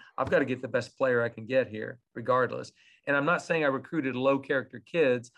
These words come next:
I'm just saying I didn't consider it at that point. It wasn't something I was looking at. And when you do that, you're probably not getting the best fit that you could have. At Baylor,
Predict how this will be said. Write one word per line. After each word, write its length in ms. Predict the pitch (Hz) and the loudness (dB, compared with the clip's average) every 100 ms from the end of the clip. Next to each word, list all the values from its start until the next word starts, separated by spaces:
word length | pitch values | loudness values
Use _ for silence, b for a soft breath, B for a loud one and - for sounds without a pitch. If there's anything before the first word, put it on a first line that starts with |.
| b | b
I'm 80 | 131 | -8
just 140 | 135 | -6
saying 140 | 151 135 | -2 -2
I 60 | |
didn't 220 | 120 120 113 | -2 -6 -8
consider 520 | 113 - - 113 110 | -12 -6 -2 0 -2
it 140 | - _ _ _ | -6 _ _ _
at 100 | 120 | -6
that 200 | 120 117 | -4 -4
point. 240 | - 120 117 | -6 -8 -6
It 80 | 123 | 0
wasn't 300 | 139 131 - | 0 0 -4
something 320 | 147 135 127 | -4 -2 -4
I 60 | |
was 140 | 117 107 | -2 -4
looking 480 | 110 135 135 120 113 | -2 -2 -2 -6 -6
at. 220 | 110 123 b b _ | -6 -10 b b _
And 380 | 131 127 127 120 - _ _ _ | -2 0 0 -4 -12 _ _ _
when 160 | 147 139 | -2 0
you 100 | 127 | 0
do 280 | 113 226 220 | 2 2 4
that, 220 | 135 135 | 4 2
you're 100 | 139 | 0
probably 400 | - 165 156 135 | 0 0 2 0
not 260 | 135 135 | 0 -2
getting 240 | 127 127 120 | -2 -2 -4
the 80 | 107 | 0
best 280 | 123 120 - - | 0 0 -6 0
fit 320 | 135 123 - | 2 2 -4
that 180 | 123 120 | -12 -12
you 80 | 120 | -14
could 120 | - | -10
have. 380 | 113 139 117 117 | -4 -2 -4 -2
At 220 | 135 127 | 0 2
Baylor, 560 | 127 156 165 135 131 | 4 4 6 4 2